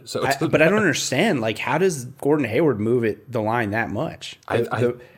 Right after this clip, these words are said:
Speaker 2: the Hornets were six and six entering this game. The Raptors are two and eight.
Speaker 1: I know. I don't know if Vegas has accepted that the Raptors are not even close to what they are, they were last year. You know, I, I mean, that's the only way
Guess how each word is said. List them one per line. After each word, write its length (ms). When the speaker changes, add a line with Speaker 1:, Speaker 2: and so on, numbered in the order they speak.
Speaker 2:
the 80
Hornets 420
were 160
six 300
and 100
six 260
entering 320
this 140
game. 220
The 80
Raptors 400
are 60
two 200
and 100
eight. 200
Speaker 1:
I 140
know. 300
I 140
don't 180
know 200
if 80
Vegas 680
has 200
accepted 800
that 120
the 80
Raptors 640
are 140
not 400
even 140
close 300
to 80
what 180
they 120
are, 140
they 140
were 180
last 340
year. 240
You 100
know, 240
I, 220
I 40
mean, 140
that's 160
the 80
only 280
way 380